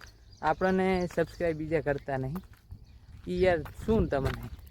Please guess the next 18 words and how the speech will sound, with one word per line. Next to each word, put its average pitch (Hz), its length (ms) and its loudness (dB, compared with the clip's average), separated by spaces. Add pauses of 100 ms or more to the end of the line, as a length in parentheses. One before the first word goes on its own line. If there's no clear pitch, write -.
વ્લોગ 202 320 8
જોવો 202 240 6
અને 202 120 2
સબસ્ક્રાઇબ 180 520 -2
નહીં 185 200 0
કરતા? 175 320 -4 (500)
હું 170 120 0
જોઉં 170 340 4
છું 135 140 0
અંદરથી 131 440 -2
કે, 147 240 4 (1120)
અ, 151 100 0 (340)
સિત્તેર 170 420 0
પંચોતેર 165 480 -4
ટકા 160 260 0
એવા 165 220 4
માણસો 147 440 -2
છે 156 220 -4